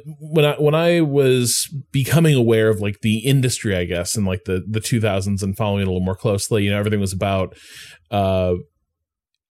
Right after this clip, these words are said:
amount of space dedicated at major retailers, right? It was about,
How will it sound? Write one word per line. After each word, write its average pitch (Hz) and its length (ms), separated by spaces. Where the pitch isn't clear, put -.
amount 147 220
of 117 60
space 127 300
dedicated 107 540
at 92 100
major 98 240
retailers, 90 840
right? 101 340
It 104 200
was 104 240
about, 104 560